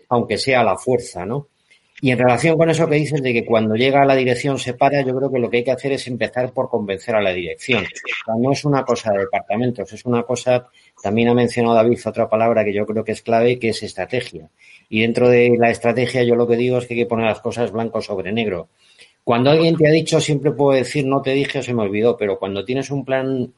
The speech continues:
estratégico bien escrito, donde incluyes que vas a hacer un cambio estratégico, que incluye áreas digitales, áreas de marketing, áreas de innovación, áreas de automatización, ya es más difícil de, de decirse, ¿no?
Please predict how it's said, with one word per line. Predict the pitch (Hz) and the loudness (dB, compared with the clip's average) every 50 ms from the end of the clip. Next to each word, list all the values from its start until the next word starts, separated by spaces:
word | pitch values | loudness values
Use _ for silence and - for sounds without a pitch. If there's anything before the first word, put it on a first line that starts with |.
| _ - | _ -8
estratégico | 120 117 - 120 120 - 131 123 - 127 123 - 120 113 | -8 -6 -2 -2 -2 -2 -2 -4 -4 -6 -4 0 0 2
bien | 113 120 120 120 | 2 2 2 2
escrito, | 113 - - 139 143 - - 98 85 - - _ - - - _ - | 0 0 0 0 0 0 0 -2 -6 -6 -8 _ -20 -20 -20 _ -6
donde | 110 107 104 104 104 | -4 -2 -2 0 -2
incluyes | 104 101 - 120 127 120 131 123 120 | -2 -2 -2 -2 0 0 2 0 0
que | - 120 113 | 0 0 0
vas | 117 117 110 | 0 0 -2
a | |
hacer | - - - 120 117 | -6 -6 -4 -2 -2
un | 117 110 | -2 -2
cambio | 107 117 117 113 113 | -2 -2 -2 -2 -2
estratégico, | 104 - 107 104 - 127 123 - - 107 92 98 - - _ - - _ - | -4 -4 -6 -4 -4 -4 -6 -6 -8 -8 -6 -6 -6 -8 _ -20 -18 _ -4
que | 110 | -4
incluye | 104 95 - 117 123 120 117 117 | -4 -4 -2 0 2 2 2 4
áreas | 117 117 117 117 107 | 4 4 2 2 0
digitales, | 98 - - 110 - 120 123 123 120 117 - | -4 -8 -8 -4 0 2 2 2 2 0 0
áreas | 110 117 117 110 104 | 0 0 2 2 2
de | 104 104 | 0 -2
marketing, | 104 120 123 120 120 113 110 113 110 107 | 0 0 -2 0 -2 -4 -6 -4 -4 -4
áreas | 110 113 110 110 107 101 | -2 -2 -2 -2 -2 -2
de | 104 104 | -2 -2
innovación, | 104 104 98 98 98 92 - - 135 131 123 107 - - - - - - _ _ - | 0 0 0 0 -2 -4 -4 -2 -2 0 0 -2 -6 -12 -18 -20 -20 -20 _ _ -2
áreas | 123 120 127 127 123 120 110 | 0 2 4 4 4 4 4
de | 113 110 | 4 4
automatización, | 104 101 98 - 104 107 104 101 - 104 95 - 95 92 - - 123 123 139 147 139 _ - - - _ | 4 2 2 0 -2 -2 -2 -4 -4 -8 -10 -10 -12 -10 -4 -2 -2 0 0 -2 -4 _ -14 -20 -20 _
ya | - 104 123 127 | -4 -2 0 0
es | 131 139 | 2 2
más | 135 131 110 | 0 0 2
difícil | 110 107 - - 117 104 - - 101 95 95 | 0 -2 -2 -4 -10 -12 -10 -8 -6 -4 -2
de, | 92 95 92 90 87 | -2 -2 -2 -4 -4
de | 90 95 95 87 | -4 -6 -6 -4
decirse, | 87 90 82 - 120 117 117 - - - 76 | -4 -8 -6 -4 -4 -6 -6 -6 -14 -18 -20
¿no? | 78 85 98 120 123 | -18 -16 -16 -16 -16